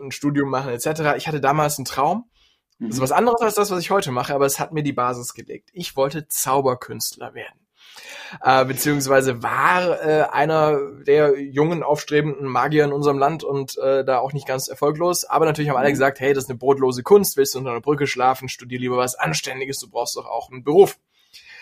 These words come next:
Speaker 1: Und, ähm, <laughs> ich habe mir gedacht, wenn ich mal erwachsen bin, dann werde ich Zauberer. Meine Mutter hat immer gesagt, „Du musst dich entscheiden, beides geht nicht.“ Und, äh, ich habe mich dann gegen
Speaker 2: <laughs>
Speaker 1: Erwachsene und für Zauberkünstler entschieden.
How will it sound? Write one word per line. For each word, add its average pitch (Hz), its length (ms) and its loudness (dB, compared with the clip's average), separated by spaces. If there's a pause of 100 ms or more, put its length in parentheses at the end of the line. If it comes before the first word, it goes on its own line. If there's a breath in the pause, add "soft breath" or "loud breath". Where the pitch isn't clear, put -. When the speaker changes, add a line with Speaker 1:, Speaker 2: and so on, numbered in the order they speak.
(500 loud breath)
Speaker 1:
Und, 139 460 2
ähm, 131 360 4 (840)
<laughs> - 460 -10
ich 139 80 2
habe 151 100 4
mir 147 60 6
gedacht, 151 160 4
wenn 143 100 6
ich 139 60 0
mal 131 140 4
erwachsen 147 420 0
bin, 147 100 2
dann 139 120 0
werde 131 120 2
ich - 120 -8
Zauberer. 175 500 4
Meine 139 180 0
Mutter 147 200 0
hat 139 80 0
immer 135 160 -2
gesagt, 127 320 -4
„Du 131 40 -6
musst 127 240 -6
dich 131 100 -8
entscheiden, 147 520 -4
beides 135 300 -2
geht 160 220 -4
nicht.“ 165 220 -10 (540 loud breath)
Und, 151 400 6
äh, 147 220 6
ich 147 100 4
habe 151 120 4
mich 120 200 2
dann 160 200 2
gegen 156 240 2
Speaker 2:
<laughs> - 20 4
Speaker 1:
Erwachsene 143 480 2
und 131 80 -4
für 165 180 0
Zauberkünstler 151 640 0
entschieden. 135 380 -6